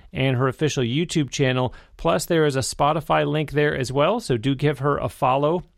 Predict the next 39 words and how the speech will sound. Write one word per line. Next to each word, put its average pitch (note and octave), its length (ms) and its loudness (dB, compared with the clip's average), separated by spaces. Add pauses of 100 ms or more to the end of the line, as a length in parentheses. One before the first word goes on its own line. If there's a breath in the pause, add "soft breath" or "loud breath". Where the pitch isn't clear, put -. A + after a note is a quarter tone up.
on A#2+ 400 0 (280)
Spotify. C#3 720 0 (440 loud breath)
You D3+ 200 2
also F#3+ 320 2
heard E3 260 0
Kristen E3 400 0
talk D#3 320 0
about C#3 260 0
Minx C#3+ 300 0
and C3+ 200 0
Maestro D3 420 2
Productions. C#3 640 -2
I C3 100 -2
will F#3+ 140 2
put F#3 160 -2
a D#3+ 60 2
link D3+ 420 0
on C#3 180 0
the C3+ 80 0
show D#3 220 2
page C#3+ 280 -2
for C#3 120 -6
this C#3 200 0
episode C3+ 540 0 (380 soft breath)
on B2+ 220 0
my B2+ 120 2
podcast C3+ 520 -2
website, C3+ 500 0
N C3+ 200 0
H C3 280 -4
T - 160 -4
E B2+ 240 -2
dot B2 240 0
net, C3 320 -2 (120)
for - 480 -2
the A#2+ 100 0
website C#3+ 480 0
for B2+ 140 -4
that B2 500 0